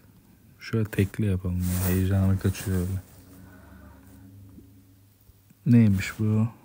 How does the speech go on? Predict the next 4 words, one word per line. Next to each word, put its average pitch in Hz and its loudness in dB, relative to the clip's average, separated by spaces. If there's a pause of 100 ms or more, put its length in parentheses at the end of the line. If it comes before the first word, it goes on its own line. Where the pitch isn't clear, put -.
(2000)
Kötü. 95 -2 (2000)
Direkt 92 -4
sattık. - -6 (4000)
Hmm. 92 4